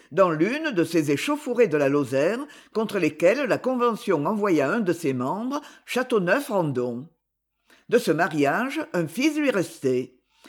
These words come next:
Elle avait couru avec lui les plus effroyables périls. Décrétée d'accusation en même temps que son mari, elle s'était réfugiée à Nîmes, où résidait une partie de sa famille, tandis que lui-même fuyait d'un autre côté.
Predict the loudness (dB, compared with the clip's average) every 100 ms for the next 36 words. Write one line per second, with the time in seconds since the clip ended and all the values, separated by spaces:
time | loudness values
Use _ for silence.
0 | -4 2 4 4 2 0 2 2 2 0
1 | 2 2 0 -2 -2 0 -2 -2 -2 2
2 | 2 2 0 0 0 -2 -2 -4 -10 _
3 | _ -20 _ -6 -4 -4 -2 0 0 0
4 | 0 0 0 0 0 0 -2 -4 -2 -2
5 | -2 -2 -4 -2 -2 0 -2 -2 -8 -20
6 | -4 2 4 4 2 2 0 0 -2 0
7 | 2 2 2 -2 -2 -4 -8 -14 -6 0
8 | 2 2 2 4 2 2 -2 -2 -4 -2
9 | -2 -2 -2 -2 -2 -2 -2 -4 -8 0
10 | 2 4 2 2 2 2 0 0 0 -4
11 | -4 -4 0 2 4 2 0 -2 0 0
12 | -2 0 -2 -2 -8